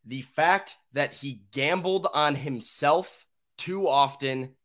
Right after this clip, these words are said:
and failed. He went in to that draft, reached on Isaiah Wilson as a flex of, "I can," it was a gamble on this guy that he thought was gonna be a home run.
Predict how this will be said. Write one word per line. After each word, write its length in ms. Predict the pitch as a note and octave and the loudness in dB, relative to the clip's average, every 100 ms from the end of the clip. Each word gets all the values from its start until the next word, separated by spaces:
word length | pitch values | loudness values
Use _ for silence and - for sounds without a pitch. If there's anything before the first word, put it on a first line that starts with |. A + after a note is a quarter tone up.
| _ _ A#2+ | _ _ -4
and 220 | C3+ C3 | -4 -4
failed. 480 | - G#2 D2 - - _ _ _ _ _ _ _ _ _ | -6 -6 -6 -14 -20 _ _ _ _ _ _ _ _ _
He 420 | - D#3+ F#3 A#3+ | -12 -6 0 0
went 260 | G#3+ G3+ F3+ | 4 6 6
in 420 | E3 C3 C3+ D3+ _ _ _ | 4 2 0 -4 _ _ _
to 220 | - F#3+ F#3 | -8 -6 2
that 280 | F#3 F3 | 2 2
draft, 560 | C3+ C#3 A#2 G#2+ A#2 - _ _ | -4 -2 -2 -2 -8 -20 _ _
reached 520 | A2+ B2+ G3 F3+ - | -10 -6 -6 -6 2
on 160 | F3+ E3+ | 4 6
Isaiah 440 | D#3+ C#3+ D3+ D#3 | 4 2 4 4
Wilson 600 | C#3 B2 A2 - G#2+ G#2+ A#2 _ _ _ _ | 4 -2 -2 -6 -6 -8 -12 _ _ _ _
as 200 | C#3 D3 | 0 2
a 120 | D#3 | 2
flex 840 | C3+ - D3 D#3+ D3 A#2+ - - - - | 0 -6 0 6 6 4 -6 -12 -14 2
of, 360 | C3 B2 A#2 - _ _ _ _ _ _ _ _ - | 4 4 2 -6 _ _ _ _ _ _ _ _ 6
"I 240 | C#3+ E3+ | 6 6
can," 640 | D3 F#3 D3+ B2 F#2+ A#2+ - | 2 -2 0 -2 -8 -18 -10
it 240 | C#3 C#3 E3+ | -6 0 0
was 140 | D3+ | 2
a 100 | D#3+ | 0
gamble 680 | C#3 E3+ F3+ G3+ F#3+ F#3+ F#3+ | 0 0 2 4 4 2 2
on 240 | D3 D3+ D3+ | 4 4 2
this 200 | F3 - | -2 2
guy 360 | D#3+ C#3+ C3+ | 6 6 4
that 180 | B2 A#2 | 0 -6
he 320 | - - F3+ | -8 -12 -10
thought 340 | D#3 D#3+ C#3+ B2+ | 0 4 4 2
was 140 | C3+ | -4
gonna 180 | C#3+ B2+ | -6 -4
be 140 | B2 | -4
a 60 | A#2 | -4
home 280 | B2 A#2+ A2 | -4 -6 -6
run. 300 | G2+ D2+ | -8 -10